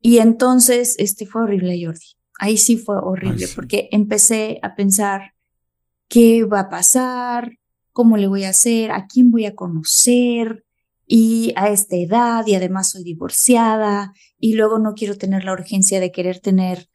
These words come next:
Speaker 1: o sea, de estar buscando al padre de mis hijos, pero pues al mismo tiempo sí quiero tener un, un esposo, una pareja y así.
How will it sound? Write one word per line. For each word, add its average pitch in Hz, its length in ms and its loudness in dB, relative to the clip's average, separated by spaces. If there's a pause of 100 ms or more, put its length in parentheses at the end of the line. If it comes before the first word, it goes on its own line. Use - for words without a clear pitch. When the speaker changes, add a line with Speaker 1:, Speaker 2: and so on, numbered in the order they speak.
Speaker 1:
o 240 60 -4
sea, 214 140 4
de 196 100 2
estar 208 240 -4
buscando 196 360 -6
al 190 80 -6
padre 190 220 -6
de 185 60 -8
mis 180 260 -4
hijos, 220 420 -2
pero 185 180 -2
pues 165 120 -14
al 185 80 -6
mismo 190 180 0
tiempo 190 220 -10
sí - 160 -10
quiero 196 260 0
tener 180 400 -6 (240)
un, 185 340 0
un 190 140 0
esposo, 208 720 0
una 180 580 -2
pareja 208 520 -2
y - 80 -8
así. 240 400 2